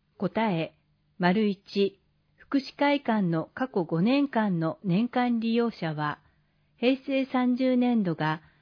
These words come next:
三万三千五百七十九人、令和元年度が二万三千四百六十八人、令和二年度が六千四百八十五人、令和三年度が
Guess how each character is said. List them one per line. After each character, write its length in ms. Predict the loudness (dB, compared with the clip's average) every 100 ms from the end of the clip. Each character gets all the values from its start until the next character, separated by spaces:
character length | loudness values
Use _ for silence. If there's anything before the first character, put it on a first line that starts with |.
| _ _ -2
三 280 | 0 2 2
万 320 | 2 0 -4 _ -4
三 280 | 0 0 0
千 260 | 0 0
五 140 | -2 -4
百 400 | -6 -4 -6 -2
七 300 | 0 2 0
十 260 | 0 0 -2
九 240 | 0 2 4
人、 420 | 2 0 -4 -8 -16 _ _ _ _ _ _ _
令 240 | 2 4 4
和 160 | 2
元 260 | 2 2 2
年 240 | 2 2
度 140 | 0 -2
が 240 | -4 -6 _ _ _ _
二 180 | 2 4
万 360 | 4 2 0 -4
三 260 | -4 0 0
千 260 | 0 0 0
四 200 | 0 -2
百 340 | -6 -8 -6
六 260 | -4 -4 -4
十 260 | 0 -2
八 360 | -2 -8 -4 0
人、 320 | 0 0 -4 -10 _ _ _ _ _ _
令 220 | 2 4
和 160 | 4 2
二 180 | 2 4
年 240 | 4 2
度 140 | 0 -2
が 240 | -2 -4 _ _ _
六 260 | -6 -6 -6
千 360 | -4 0 2 2
四 200 | 0 -2
百 280 | -4 -12
八 380 | -12 -12 -12 -6
十 240 | -2 0 0
五 140 | 0
人、 400 | 2 0 -2 -6 -14 _ _ _ _ _
令 220 | 2 4 4
和 160 | 0
三 320 | -2 0 2
年 240 | 2 2 0
度 120 | -2
が 260 | -2 -4